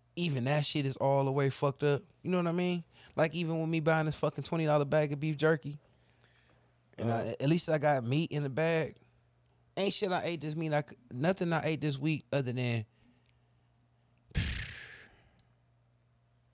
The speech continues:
Speaker 1: nothing I ate this week I couldn't promise you was real meat.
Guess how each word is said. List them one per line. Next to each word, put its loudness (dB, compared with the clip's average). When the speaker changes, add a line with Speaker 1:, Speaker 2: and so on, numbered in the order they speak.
Speaker 1:
nothing 0
I -4
ate -4
this -6
week -2
I 0
couldn't -6
promise -4
you -4
was -8
real -8
meat. -12